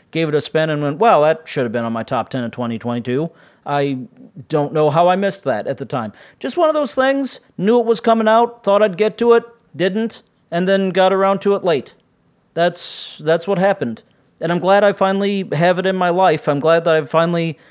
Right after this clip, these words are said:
have dug into it, 'cause it's a really great record, and it makes me wanna examine some of the Tears for Fears stuff that maybe we don't all know quite so well. We've all got songs from The Big Chair, you know, or,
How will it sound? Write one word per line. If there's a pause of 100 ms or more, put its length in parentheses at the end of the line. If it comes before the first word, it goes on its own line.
(160)
have
dug
into
it,
'cause
it's
a
really
great
record,
and
it
makes
me
wanna (480)
examine
some
of
the
Tears
for
Fears
stuff
that
maybe
we
don't
all
know
quite
so
well.
We've
all
got
songs
from
The
Big
Chair,
you
know,
or,